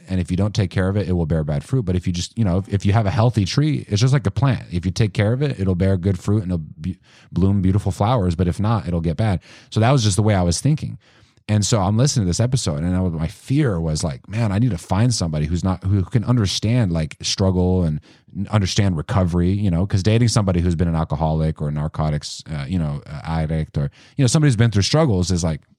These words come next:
you gotta find somebody who can understand and empathize. And even though they haven't done the same thing, that at least they understand that, like, you know, there's struggles and there's mental health and there's, there's struggles and, and addiction and things, but, you know, there's recovery and they're supportive.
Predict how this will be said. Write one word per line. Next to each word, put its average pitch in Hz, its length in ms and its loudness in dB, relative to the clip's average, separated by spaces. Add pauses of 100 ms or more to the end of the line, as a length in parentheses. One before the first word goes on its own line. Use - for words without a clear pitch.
(120)
you 98 100 -4
gotta 95 200 2
find 92 240 0
somebody 85 300 -2
who - 60 -6
can 87 120 0
understand 85 500 -2
and 80 180 -4
empathize. 82 460 0
And 71 160 -4 (320)
even 98 180 2
though 95 120 4
they 90 100 4
haven't 87 220 2
done 87 120 2
the 82 60 2
same 80 240 0
thing, 101 220 0
that 87 180 0
at - 20 -14
least 104 420 2
they 82 280 0 (760)
understand 92 760 0
that, 80 200 -2
like, 78 280 -2
you 104 80 2
know, 85 240 -2 (100)
there's 95 140 -2
struggles 95 400 2
and 87 80 2
there's 80 160 0
mental 87 220 2
health 85 360 2
and 78 160 -2
there's, 73 280 -4
there's 80 260 -4
struggles 90 480 -2
and, 73 200 -6
and 78 220 -4
addiction 92 540 0
and 71 120 -4
things, 98 280 0
but, 76 240 -2
you 95 160 -2
know, 82 60 2
there's 82 180 0
recovery 90 420 0
and 104 80 2
they're 107 80 4
supportive. 147 560 -2